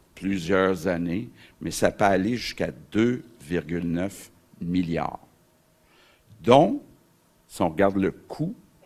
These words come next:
qui peut aller jusqu'à deux milliards. J'explique ça, là, parce que le neuf cents millions de différence, c'est soit des prêts remboursables, garantis,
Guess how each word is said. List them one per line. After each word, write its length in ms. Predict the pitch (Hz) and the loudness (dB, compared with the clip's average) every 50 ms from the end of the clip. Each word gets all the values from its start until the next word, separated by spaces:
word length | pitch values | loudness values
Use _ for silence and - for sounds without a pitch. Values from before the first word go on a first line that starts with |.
| - _ _ _ _ _ _ | -20 _ _ _ _ _ _
qui 100 | - - | -20 -18
peut 160 | - - 120 | -2 2 4
aller 280 | 95 92 87 87 98 123 | 4 4 4 2 0 -2
jusqu'à 380 | 123 - - - - - 98 90 | -4 -6 -10 -10 -4 -2 -2 -2
deux 400 | 85 78 - - 117 117 120 113 | -4 -6 0 2 4 4 4 2
milliards. 580 | 101 92 92 85 82 87 78 67 - - - - _ _ _ _ _ _ _ _ _ _ _ _ _ _ _ _ _ _ _ _ _ _ _ _ _ _ | 2 0 0 0 -2 -4 -6 -6 -8 -10 -14 -20 _ _ _ _ _ _ _ _ _ _ _ _ _ _ _ _ _ _ _ _ _ _ _ _ _ _
J'explique 360 | _ - - - - - - | _ -20 -20 -20 -20 -20 -16
ça, 240 | - - 95 113 135 | -8 -4 -2 -2 -2
là, 140 | 131 120 | -2 -4
parce 220 | - - - - - | -4 -6 -8 -10 -10
que 80 | - | -8
le 100 | 80 82 | -8 -6
neuf 240 | 71 82 90 104 104 | -4 0 0 0 0
cents 240 | - - - 113 113 | 0 0 0 2 2
millions 440 | 110 101 92 92 92 95 101 107 110 | 2 2 0 0 0 0 0 0 -2
de 40 | 92 | -4
différence, 840 | - - - - 90 80 73 87 80 85 113 127 - - - - - - - - - - - - - - _ _ | -8 -10 -4 -2 -2 -2 -2 -2 -4 -6 -6 -8 -12 -16 -20 -20 -20 -20 -20 -20 -20 -20 -20 -20 -20 -20 _ _
c'est 140 | - - - | -14 -12 -12
soit 240 | - - 101 113 107 | -6 2 2 2 4
des 120 | 101 90 | 4 0
prêts 480 | 82 - 87 85 92 92 98 101 101 - - _ _ _ _ _ _ - - | -2 -4 -2 0 2 2 2 0 -4 -10 -18 _ _ _ _ _ _ -12 -6
remboursables, 720 | 90 90 90 82 85 85 - - - 87 87 92 87 - | -4 -4 -4 -4 -6 -6 -6 -4 -2 -2 -2 -2 -4 -6
garantis, 800 | - 90 87 85 85 80 76 - - - - - 101 107 - | -6 -6 -4 -4 -4 -6 -8 -8 -12 -12 -10 -8 -8 -8 -10